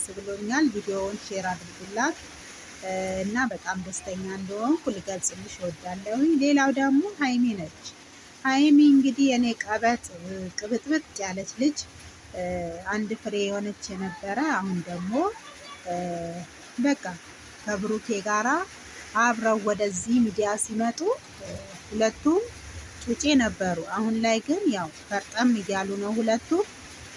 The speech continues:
አብረው አድገው እንግዲህ መልካም ጋብቻ እንደምንላችሁ ተስፋ እናደርጋለን። መልካም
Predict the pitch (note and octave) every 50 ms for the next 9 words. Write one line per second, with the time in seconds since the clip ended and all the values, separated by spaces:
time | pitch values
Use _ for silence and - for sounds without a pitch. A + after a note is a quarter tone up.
0 | - - F3+ G3 G#3 G#3 A3+ A3+ A3+ A3 A3 A3+ A3+ A#3 - - C#4 G#4 A#4+ G4
1 | C4 A#3 A3+ - A#3 B3 D4+ G4+ F4+ G#3 - F3 F3 F3 E3+ E3 E3 D#3+ D#3+ D#3+
2 | D#3+ - E3+ - - - - - G#3 A3+ A#3+ A#3+ - D4 C4+ C4 B3+ A#3+ A#3 A3
3 | G#3 A3+ - - - G#3 F#3 F3+ F3+ F#3 - - - - - - - - - -
4 | G3+ F#3+ A3 A3+ A#3 A3+ A3+ A3+ A3 A3+ A#3 C4 - - D4+ - C4+ C4 - -
5 | A#3 G#3 G3 F#3 E3+ D3+ E3 D#3 - - - D#3+ D#3+ D#3+ - F3 F#3+ G3+ G#3 G#3
6 | - - A3+ G#3+ G#3